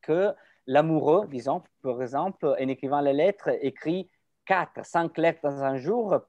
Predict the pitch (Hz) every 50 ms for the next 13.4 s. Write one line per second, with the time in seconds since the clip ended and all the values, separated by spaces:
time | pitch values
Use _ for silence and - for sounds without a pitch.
0 | _ _ _ - 127 - - 131 - 143 156 156 143 123 - 135 - - 135 127
1 | 123 - 185 208 240 240 214 - - 135 120 120 123 120 120 - - - 185 185
2 | - - 131 123 123 117 143 156 160 - - 170 165 - - _ 104 104 92 117
3 | 120 120 120 117 117 123 117 - 123 123 123 120 - 113 117 120 117 - 175 208
4 | 247 240 - - 101 - _ _ _ _ _ - _ _ - 123 - 170 170 -
5 | - - 160 143 139 - - 208 233 226 190 170 156 151 - - 147 160 196 220
6 | 226 _ - 165 165 151 147 135 120 123 127 120 139 135 131 131 110 120 120 117
7 | 117 117 117 113 113 113 113 113 113 113 110 113 113 113 _ _ - - _ _
8 | _ _ 107 113 113 113 113 110 113 110 113 113 110 110 110 104 110 107 - _
9 | - 123 113 123 156 156 156 156 143 135 - - - 180 185 196 190 170 151 139
10 | 131 123 - - - 156 160 160 151 135 127 127 127 127 107 120 127 127 127 123
11 | 123 123 123 123 123 123 113 139 - _ _ - _ _ 139 131 127 123 123 123
12 | 123 120 135 135 - - 160 143 156 - _ - 190 165 147 151 143 131 135 127
13 | 123 156 214 233 220 170 131 104